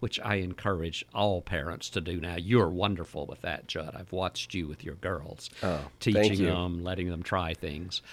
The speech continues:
Speaker 2: They,
Speaker 1: Um,
Speaker 2: they love cooking, and in fact, I think I mentioned this last time you were on the show, but when it's ever somebody's birthday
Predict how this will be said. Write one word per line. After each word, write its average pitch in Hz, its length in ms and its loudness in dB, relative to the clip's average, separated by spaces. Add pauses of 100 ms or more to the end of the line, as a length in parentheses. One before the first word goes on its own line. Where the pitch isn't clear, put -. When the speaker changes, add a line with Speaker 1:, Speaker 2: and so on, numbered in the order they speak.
(240)
Speaker 2:
They, 131 140 10
Speaker 1:
Um, 135 280 8
Speaker 2:
they 123 160 8
love 147 320 6
cooking, 113 500 4
and 101 440 6 (140)
in 107 60 0
fact, 123 260 12
I - 0 -
think 165 140 12
I 123 60 12
mentioned 117 360 12
this 95 100 4
last 98 220 8
time 98 160 4
you 90 60 6
were 85 80 6
on 76 60 2
the 76 60 0
show, 160 340 6
but 92 180 4
when 101 60 6
it's 98 180 4
ever 107 420 6 (220)
somebody's 110 400 8
birthday 98 540 2